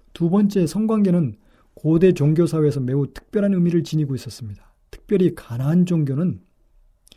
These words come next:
농경사회의 종교로서 생산성과 번성을 축복으로 생각했기 때문에 종교 의식에서 성관계가 매우 깊이 자리하고 있었습니다.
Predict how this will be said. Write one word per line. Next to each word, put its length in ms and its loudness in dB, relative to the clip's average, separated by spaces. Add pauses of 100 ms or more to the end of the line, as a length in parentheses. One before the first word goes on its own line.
(400)
농경사회의 760 0
종교로서 720 -8 (720)
생산성과 1000 -4 (800)
번성을 580 -2 (240)
축복으로 440 -6
생각했기 540 -6
때문에 440 -10 (1040)
종교 520 2
의식에서 480 -2
성관계가 880 -4 (420)
매우 320 -2
깊이 340 -6
자리하고 440 -6
있었습니다. 520 -14